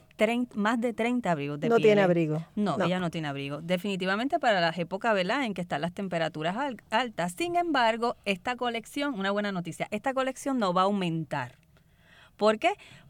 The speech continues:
Speaker 1: Porque
Speaker 2: Bueno.
Speaker 1: la monarca ha anunciado que no va a comprar más pieles de animales.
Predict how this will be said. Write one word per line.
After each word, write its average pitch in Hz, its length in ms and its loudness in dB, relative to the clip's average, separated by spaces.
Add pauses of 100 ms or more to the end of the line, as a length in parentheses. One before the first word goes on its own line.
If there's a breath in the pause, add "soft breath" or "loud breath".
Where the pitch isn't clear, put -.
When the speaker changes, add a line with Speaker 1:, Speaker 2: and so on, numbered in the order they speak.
Speaker 1:
Porque 269 680 4
Speaker 2:
Bueno. 233 80 -4
Speaker 1:
la 262 120 4
monarca 240 800 2
ha 185 160 2
anunciado 254 680 0
que 190 120 0
no 170 160 2
va 220 120 2
a 269 40 -2
comprar 277 580 0
más 208 360 0
pieles 220 580 0
de 254 120 0
animales. 185 760 -2